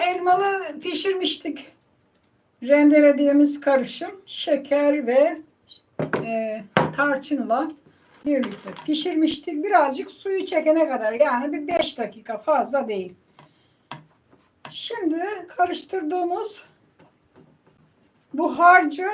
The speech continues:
bu elmaların üzerine dökeceğiz. Bu arada ben fırınımı hemen çalıştırayım ki ben dökerken o da kızsın. Fırınımızı çalıştırdık. Tabii o kızsın bir taraftan. Hemen şimdi dökmeye başlayalım.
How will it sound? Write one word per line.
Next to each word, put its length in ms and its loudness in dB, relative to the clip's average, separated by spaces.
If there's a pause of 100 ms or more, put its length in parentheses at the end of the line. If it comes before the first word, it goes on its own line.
(360)
bu 140 -8
elmaların 600 2
üzerine 520 2
dökeceğiz. 520 2
Bu 100 6
arada 280 8
ben 180 6
fırınımı 400 2
hemen 300 4
çalıştırayım 840 0
ki 300 -4 (320)
ben 200 2
dökerken 540 0
o 60 0
da 120 2
kızsın. 500 -14 (880)
Fırınımızı 480 0
çalıştırdık. 840 -2 (400)
Tabii 320 0
o 120 -2
kızsın 440 -4
bir 100 -2
taraftan. 640 -2 (380)
Hemen 280 0
şimdi 520 0 (400)
dökmeye 600 0
başlayalım. 720 -4